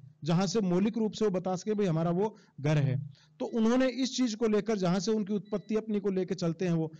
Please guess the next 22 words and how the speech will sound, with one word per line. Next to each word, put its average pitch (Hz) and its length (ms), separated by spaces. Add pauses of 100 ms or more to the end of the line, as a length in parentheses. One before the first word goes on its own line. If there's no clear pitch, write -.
(160)
कि 180 80
भाई 175 200
यरूशलेम 190 460
जो 180 120
प्रदेश 175 440
है, 170 80
जो 165 120
अरब 156 280
countries 156 360
में 160 140
है, 143 380 (200)
वहां 165 260
से 226 140
वो 220 140
मानते 165 340
हैं 170 80
कि, 185 60
"भाई 202 120
हमारी 151 260
वहां 143 180
से, 165 160 (480)
अ, 147 220